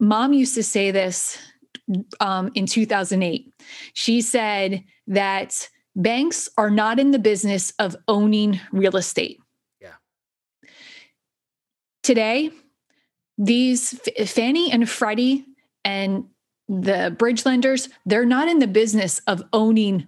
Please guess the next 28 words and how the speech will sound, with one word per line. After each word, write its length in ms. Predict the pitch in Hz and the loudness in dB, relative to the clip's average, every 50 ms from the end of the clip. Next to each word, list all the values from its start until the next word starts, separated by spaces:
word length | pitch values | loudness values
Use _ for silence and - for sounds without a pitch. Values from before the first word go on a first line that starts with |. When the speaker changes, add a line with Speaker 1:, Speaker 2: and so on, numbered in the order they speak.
| _ _ | _ _
Speaker 1:
multifamily. 800 | 202 208 208 - 190 165 147 - - - - - - - 175 - _ _ _ _ _ - | 0 0 0 0 -4 -6 -4 -6 -6 -6 -6 -6 -8 -8 -12 -14 _ _ _ _ _ -2
They're 100 | 247 254 | 0 2
in 60 | 262 | 2
the 80 | 277 247 | 4 4
business 340 | 233 226 - 233 214 - | 2 2 2 -2 -2 -2
of 220 | - 202 180 170 175 | -2 -2 -2 -2 0
lending 760 | 175 175 185 196 202 226 233 226 220 202 180 - - 143 - _ _ _ | 0 2 2 2 2 4 4 2 2 2 0 -2 -4 -6 -8 _ _ _
on 160 | 190 180 180 | -2 0 0
multifamily. 680 | 175 165 160 180 165 151 - - - - - - - - - - - - - - - - - - _ _ _ | -2 -2 -2 -4 -4 -4 -6 -6 -6 -6 -8 -8 -10 -14 -18 -18 -18 -18 -18 -18 -18 -20 -20 -20 _ _ _
It 260 | - 262 285 330 320 | 0 0 0 0 0
would 300 | - 277 294 311 262 220 | 2 2 2 2 2 2
be 280 | 214 240 240 247 - - | 2 2 2 2 0 0
impossible 1040 | 220 214 214 202 185 - - - - 240 233 220 - - 185 175 165 - 160 170 - - - - - _ | -2 -2 -2 -2 -2 -4 -6 0 0 0 0 0 -2 -2 -2 -2 -2 -2 -6 -8 -10 -16 -20 -20 -20 _
for 280 | _ - 226 220 208 196 | _ 0 2 2 2 2
them 340 | 185 208 202 202 196 196 190 | 0 0 0 0 -2 -4 -4
to 500 | - - - 208 190 180 175 180 - - - | -4 -2 0 0 2 2 0 0 -4 -8 -16
foreclose 1080 | - - - 226 240 254 254 254 - - - 233 214 190 175 170 170 170 165 - - - - | -14 -2 0 2 2 2 2 0 -4 -2 0 0 2 2 0 0 0 -2 -2 -4 -8 -4 -2
on 240 | 196 185 190 202 - - | -2 -2 -2 -4 -4 -2
all 320 | - 190 196 202 214 214 208 | -2 0 0 0 0 0 0
of 140 | 196 180 | -2 -2
these 240 | 175 190 190 185 156 | -2 -2 -2 -2 0
delinquent 480 | - 185 175 170 175 170 - 175 165 - | 0 -2 -2 -2 -4 -4 -4 -4 -4 -4
properties. 600 | - 180 180 - - - - - - - - - - - - - - - - | -4 -6 -6 -6 -8 -10 -10 -10 -10 -12 -14 -14 -16 -18 -20 -20 -20 -20 -12
So, 360 | - - - 226 226 214 - - _ _ _ _ _ | -4 0 2 2 2 0 -2 -8 _ _ _ _ _
so 160 | - - 240 | -2 0 2
what 120 | 226 247 247 | 2 2 2
happens, 560 | - 359 381 359 349 - - 262 - - - | 2 0 0 0 -2 -6 -12 -10 -10 -8 -4
right? 340 | 202 185 196 240 262 - - | -2 0 0 0 -2 -4 -10